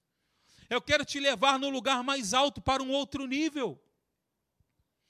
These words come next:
Eu te confesso que sempre quando eu lia esse texto aqui, eu ficava com uma certa, falei, "Como Jesus pode ser assim tão insensível, né? Dando razão ao,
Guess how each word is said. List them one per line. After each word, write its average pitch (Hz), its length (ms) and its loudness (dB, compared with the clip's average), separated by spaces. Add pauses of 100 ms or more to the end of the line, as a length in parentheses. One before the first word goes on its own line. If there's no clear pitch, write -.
(600)
Eu 208 80 0
te - 140 -4
confesso 240 600 -6
que 240 160 -10
sempre 294 360 -8
quando 247 220 -8
eu 226 80 -6
lia 208 300 -6
esse 202 260 -6
texto 190 400 -8
aqui, 233 460 -12 (120)
eu 285 140 -10
ficava 226 420 -14
com - 140 -16
uma 220 200 -4
certa, - 880 -6 (680)
falei, 180 160 -12
"Como 269 400 -4
Jesus 196 360 -8
pode - 260 -8
ser - 200 -10
assim 180 200 -14
tão 202 220 -14
insensível, 240 840 -14
né? 277 180 -16 (1400)
Dando 214 300 -8
razão 214 480 -6
ao, 311 260 -10